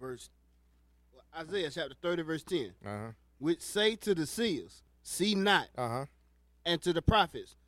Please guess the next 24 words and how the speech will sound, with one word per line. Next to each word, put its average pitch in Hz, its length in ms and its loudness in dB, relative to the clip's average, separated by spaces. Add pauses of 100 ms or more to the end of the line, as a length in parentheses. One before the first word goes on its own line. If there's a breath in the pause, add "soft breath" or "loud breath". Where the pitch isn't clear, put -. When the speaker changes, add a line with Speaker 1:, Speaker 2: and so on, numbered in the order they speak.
(180)
Speaker 1:
prophesy 180 560 2
not 156 420 4 (340)
unto 143 220 -2
what's 160 260 2
right 156 380 -2
things." 147 400 0
Speaker 2:
So 151 120 -6
one 180 120 0
of 196 60 -4
those 170 180 -2
right 151 220 -4
things 156 240 -4
that 117 120 -8
the 107 60 -12
prophets 123 400 -4
go 123 120 -4
out 117 120 -4
down 110 140 -8
the 101 80 -14
streets 123 240 -12
and 98 120 -16
prophesy 117 360 -6
is 95 160 -10
that, 95 160 -12